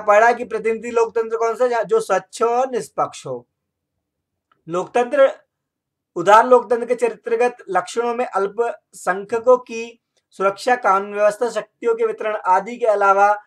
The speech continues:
अभिव्यक्ति, भाषा, सभा, धर्म और संपत्ति की स्वतंत्रता प्रमुख है। ये सारी बातें उनमें पाई जाती हैं।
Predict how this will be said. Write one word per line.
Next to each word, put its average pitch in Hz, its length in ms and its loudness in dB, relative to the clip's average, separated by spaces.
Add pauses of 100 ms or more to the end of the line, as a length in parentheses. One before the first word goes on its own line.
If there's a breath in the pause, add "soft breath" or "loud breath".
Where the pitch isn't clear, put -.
(220)
अभिव्यक्ति, 202 580 -4
भाषा, 208 300 4
सभा, 208 440 0
धर्म 208 300 0
और 233 60 -4
संपत्ति 202 480 -8
की 208 80 -12
स्वतंत्रता 185 560 -4
प्रमुख 226 480 -6 (480)
है। 165 420 2 (380)
ये 165 60 -6
सारी 196 400 2
बातें 220 400 2
उनमें 220 360 -6 (400)
पाई 170 260 2
जाती 151 360 -2
हैं। 117 200 -18